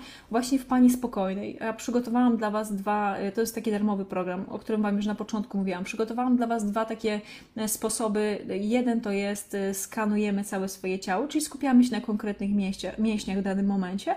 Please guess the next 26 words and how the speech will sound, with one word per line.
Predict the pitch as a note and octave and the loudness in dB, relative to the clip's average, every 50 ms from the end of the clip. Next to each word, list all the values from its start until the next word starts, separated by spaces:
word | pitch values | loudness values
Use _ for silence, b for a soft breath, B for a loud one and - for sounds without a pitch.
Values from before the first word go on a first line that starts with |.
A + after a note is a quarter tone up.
| B B B B B B B B - | B B B B B B B B -4
a | - A3+ | -2 0
drugi | G#3 C4 D#4 C#4+ D#4+ - | 0 2 2 2 2 2
to | C#4+ | 2
jest | C#4 C4+ C4+ - - | 2 2 0 -2 -4
taki, | C4+ B3+ B3+ B3+ B3 | -4 -2 0 0 2
że | B3 B3 B3 A#3+ A#3 - | 2 2 2 2 0 -2
pracujemy | C4 B3+ B3 B3 - C#4+ C#4+ C#4+ D4+ D4 | -4 -4 -4 -2 -2 0 0 0 0 -2
tylko | D4 C#4+ - C#4 | -2 -2 -2 -2
z | C4+ | 0
oddechem, | C#4+ B3+ A#3+ G#3 G#3 G3+ F#3+ - - F3 E3+ F3 | -2 -2 -2 -2 -2 -2 -2 -4 -6 -10 -8 -8
więc | F#3 G#3 A3 A#3+ B3 - | -6 -6 -6 -6 -6 -4
tutaj | C#4 C#4+ C#4+ C#4+ | -4 -2 -2 -2
naprawdę | D4 D4+ D4+ D4+ D4+ D4+ D4 C4+ D4+ D4 | -2 -4 -4 -2 -2 -2 -2 -2 -2 -2
nic | D4 D4+ D4 - | -2 -2 -4 -4
nie | D4 C#4+ | -6 -6
trzeba, | - - C#4+ C#4+ C#4+ C#4 C4+ | -4 -4 -2 -2 -2 -2 0
nie | A3+ B3 B3+ C4 | 2 4 4 4
wiadomo | C4+ C4+ B3+ C4+ C4+ C4+ C4 | 2 2 0 0 0 0 0
czego | C4 C4+ A#3 A#3 A3+ | 0 -2 0 0 0
robić | A3 G#3 G#3 A3 C4+ C4 - | 0 0 0 -2 -4 -4 -4
i | C#4 | -2
nie | C#4 C#4 C4+ | -2 -2 -2
trzeba | - - C#4 C4+ | -2 -2 -2 -2
po | C4 C4 | -2 -4
prostu | B3+ - B3 A#3+ B3 - A#3 G3+ | -4 -2 -2 -2 -2 -4 -10 -10
siedzieć | - - - A#3+ B3 A#3+ C#4+ E4 F4+ F#4 | -8 -4 -2 0 0 0 -2 -4 -4 -6